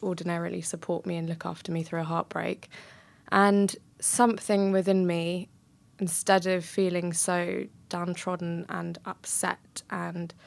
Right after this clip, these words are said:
as though the universe was punishing me and that I was unlovable and here it was happening again, I was just this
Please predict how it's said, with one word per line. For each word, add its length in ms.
as 240
though 200
the 100
universe 640
was 120
punishing 680
me 100
and 160
that 140
I 200
was 240
unlovable 880
and 300
here 300
it 100
was 120
happening 500
again, 420
I 260
was 200
just 320
this 240